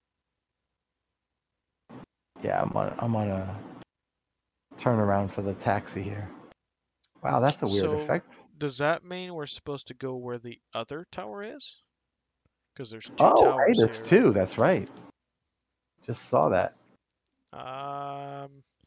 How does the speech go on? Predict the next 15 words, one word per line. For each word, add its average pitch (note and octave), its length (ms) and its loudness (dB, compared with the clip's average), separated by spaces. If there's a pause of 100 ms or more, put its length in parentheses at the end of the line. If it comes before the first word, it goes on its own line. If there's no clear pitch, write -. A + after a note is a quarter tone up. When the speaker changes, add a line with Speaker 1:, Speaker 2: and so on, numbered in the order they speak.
(120)
Speaker 2:
yeah, D#3+ 140 2
you D#3 80 0
see, F#3+ 180 -4
everyone's G3+ 300 -4
kinda F#3+ 220 -6
playing D#3 280 -8
around. C3+ 380 -8 (380)
Yeah, E3 140 2
you D#3 180 -2
guys G#3 180 0
Speaker 1:
Yeah. C3 80 10
Speaker 2:
went - 140 4
to D#3+ 160 -6
this, C#3+ 360 -8
uh C3+ 500 -4